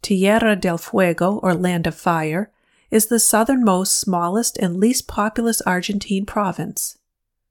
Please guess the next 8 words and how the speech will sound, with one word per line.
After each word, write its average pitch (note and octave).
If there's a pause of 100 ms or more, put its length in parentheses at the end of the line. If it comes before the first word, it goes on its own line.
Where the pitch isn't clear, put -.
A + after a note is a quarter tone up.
(160)
It A3
is G3+
home G3
to B3
the A#3+
town F#3
of - (140)
Ushuaia, F3+